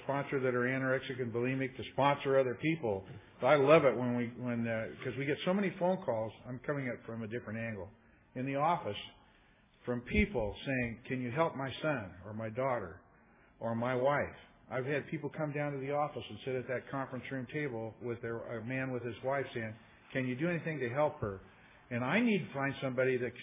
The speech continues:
she can relate to, you know. So I sponsor people like that, and I,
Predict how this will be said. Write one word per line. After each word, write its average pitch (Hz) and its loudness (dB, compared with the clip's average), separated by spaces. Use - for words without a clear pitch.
she 139 -4
can 120 -8
relate 135 0
to, 98 -6
you 110 -10
know. 110 -10
So 113 -2
I 147 2
sponsor 185 2
people 123 -4
like 117 0
that, 127 0
and 113 -6
I, 151 0